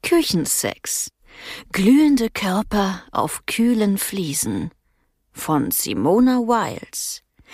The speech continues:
Gelesen von Veruschka Blum. Regie: Berthold Heiland. Eine Produktion von Blue Panther Books.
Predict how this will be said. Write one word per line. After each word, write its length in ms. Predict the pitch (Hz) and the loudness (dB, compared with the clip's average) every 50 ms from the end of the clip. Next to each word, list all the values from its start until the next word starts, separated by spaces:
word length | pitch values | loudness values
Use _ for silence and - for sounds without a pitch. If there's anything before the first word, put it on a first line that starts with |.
| - - - - - - | -16 -16 -16 -16 -16 -4
Gelesen 540 | - 220 233 214 233 277 311 294 277 262 214 | 2 2 4 4 4 2 2 2 2 2 2
von 340 | - - - 151 143 135 135 | 2 0 -2 0 0 0 0
Veruschka 560 | 147 175 185 180 185 170 - - - - 131 | 0 -2 0 0 0 -2 -2 -2 -4 -6 -8
Blum. 520 | - - 139 127 123 135 151 165 208 247 - _ _ _ _ _ _ _ _ _ _ _ _ | -8 -6 -6 -4 -2 -2 -2 -2 -2 -4 -6 _ _ _ _ _ _ _ _ _ _ _ _
Regie: 600 | - - 165 151 135 - 165 180 202 226 233 - _ _ - - - - - - - - | -6 -4 -2 -2 0 0 0 0 0 0 -2 -4 _ _ -20 -20 -18 -16 -16 -18 -16 -8
Berthold 680 | - - 196 240 294 311 - - 269 269 262 262 254 - | -2 2 2 4 2 2 0 2 4 4 4 4 2 0
Heiland. 800 | 233 254 269 262 233 180 147 131 123 - 101 175 175 - - - _ _ _ _ _ - - - - - | 0 2 4 4 4 2 0 -2 -4 -6 -8 -10 -10 -14 -16 -18 _ _ _ _ _ -20 -18 -18 -10 -2
Eine 240 | - 190 208 214 208 | 2 4 4 4 4
Produktion 760 | - 202 208 214 214 - - - - - 226 240 277 285 285 | 2 0 0 0 0 -2 -2 -2 0 2 4 6 6 6 6
von 280 | - - 175 180 185 165 | 4 2 0 0 0 0
Blue 340 | 156 185 226 254 269 285 269 - | 2 4 4 4 4 4 2 -2
Panther 460 | - - 262 247 214 180 - - - | -2 0 2 2 2 2 0 -4 -6
Books. 580 | - - - - - - - - - - - | -6 -8 -10 -12 -12 -8 -6 -6 -6 -6 -8